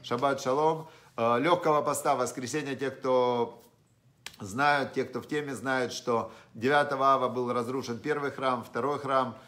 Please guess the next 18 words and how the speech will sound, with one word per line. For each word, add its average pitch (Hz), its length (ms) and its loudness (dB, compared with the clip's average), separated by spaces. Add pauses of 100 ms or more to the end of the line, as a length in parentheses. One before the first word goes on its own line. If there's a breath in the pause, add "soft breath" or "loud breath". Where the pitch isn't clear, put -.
(180 loud breath)
И 123 120 -4
поэтому 131 680 -2
сейчас 131 280 -2
на 127 140 -4
шаббат 131 340 0
выпадает 120 480 -2
девятое 120 400 -2
ава, 117 400 0
значит, 113 400 -8
шаббат 120 480 0
он 117 200 -4
отменяет. 127 540 -6
Шаббат — 117 300 -4
это 104 160 -8
вообще 104 240 -6
как 101 180 -10
другая 117 360 -2
реальность. 151 500 -4